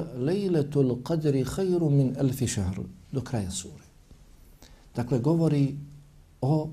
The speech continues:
objavi Kur'ana u noći kadra, Lejletul Qadr. Znaš li ti kakva je to noć Lejletul Qadr? Ta noć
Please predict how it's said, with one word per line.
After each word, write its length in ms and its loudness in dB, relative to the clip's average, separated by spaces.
objavi 440 4
Kur'ana 640 -2
u 120 4
noći 480 2
kadra, 440 2
Lejletul 680 6
Qadr. 480 4
Znaš 380 6
li 120 2
ti 180 4
kakva 400 0
je 100 0
to 160 0
noć 300 0
Lejletul 500 0
Qadr? 520 2
Ta 240 4
noć 460 0